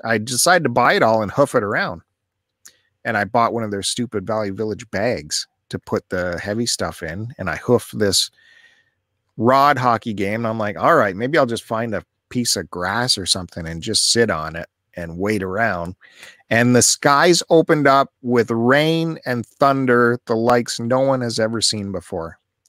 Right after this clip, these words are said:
Instantly <laughs> went dark, lightning, like God was punishing me.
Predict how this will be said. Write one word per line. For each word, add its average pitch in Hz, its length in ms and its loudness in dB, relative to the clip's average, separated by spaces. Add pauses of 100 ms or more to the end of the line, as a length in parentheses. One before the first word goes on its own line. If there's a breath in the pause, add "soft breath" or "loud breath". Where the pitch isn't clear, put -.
(100)
Instantly 185 540 2
<laughs> 151 160 2
went 185 240 2
dark, 135 440 2 (380 soft breath)
lightning, 151 920 0 (480)
like 110 360 -2
God 123 340 2
was 120 140 -4
punishing 92 560 -6
me. 85 240 -14